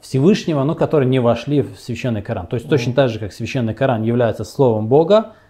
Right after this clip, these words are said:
Speaker 1: хадис кудси тоже является словом Бога, но он не вошёл, эти слова не вошли в Священный Коран, не были переданы нам в виде хадиса.
Speaker 2: Мгм.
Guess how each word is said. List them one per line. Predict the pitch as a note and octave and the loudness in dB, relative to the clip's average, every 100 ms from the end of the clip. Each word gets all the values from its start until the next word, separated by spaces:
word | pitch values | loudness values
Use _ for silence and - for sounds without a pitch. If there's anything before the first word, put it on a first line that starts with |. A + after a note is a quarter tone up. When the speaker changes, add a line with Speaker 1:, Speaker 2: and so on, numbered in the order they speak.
| _ | _
Speaker 1:
хадис | - B2+ D3 C#3+ | -6 -2 -2 -2
кудси | - C3 - D3+ | -4 -4 0 -2
тоже | - D#3 A#2+ | 2 2 2
является | A#2 A#2+ G#2+ - | 2 2 2 2
словом | A#2+ A#2 | 2 2
Бога, | C#3 G#3 D#3+ | 2 2 2
но | D#3+ F3+ | 2 2
он | C#3+ | 2
не | C#3+ | 4
вошёл, | B2 A#2 D#3 D#3 D3+ - _ | 2 2 0 0 -2 -14 _
эти | - - | -8 -6
слова | A2+ C3 C#3+ | 0 4 4
не | B2 D3+ | 4 4
вошли | A#2+ A2+ - C3+ C3 | 2 0 -2 -2 -2
в | G#2+ G#2+ G#2 - _ _ _ | -2 -2 -2 -6 _ _ _
Священный | - G2+ B2+ A#2+ | -12 -4 -2 0
Коран, | C#3 F3+ D#3 | 0 2 0
не | |
были | B2+ C#3 B2 | 2 2 2
переданы | D3+ D3 B2+ A#2 A2+ | 0 0 0 0 -2
нам | A2+ C3 B2 | -2 -2 -4
в | A2 | -2
виде | B2 A#2 | -4 -4
хадиса. | - B2+ B2 G#2+ F#2 F2 | -4 -4 -4 -6 -12 -14
Speaker 2:
Мгм. | A#2+ A#2 - G#2+ | -14 -14 -14 -16